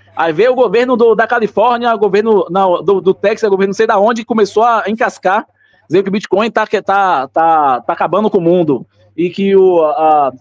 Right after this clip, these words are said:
tal transação aqui tá passando pros Estados Unidos va-, precisa ser censurado. Aí teve lá o episódio da Marathon,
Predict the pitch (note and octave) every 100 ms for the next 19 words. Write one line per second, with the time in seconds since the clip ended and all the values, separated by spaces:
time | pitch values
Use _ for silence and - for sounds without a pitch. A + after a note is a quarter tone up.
0 | _ F#3 G#3 A3 G#3 G#3+ - G#3+ A#3+ G#3+
1 | F#3 - F#3 F#3+ F3+ F#3+ G#3 G3 F3+ A3
2 | A3 A3 F#3 E3 F#3+ G3+ F#3 G#3 G#3 A#3
3 | A3 F3 E3 D3+ A2 _ _ _ _ -
4 | D#3 D#3 F#3 F#3+ G3 F3 G3 F3 F3 F3+
5 | F#3+ D3 B2+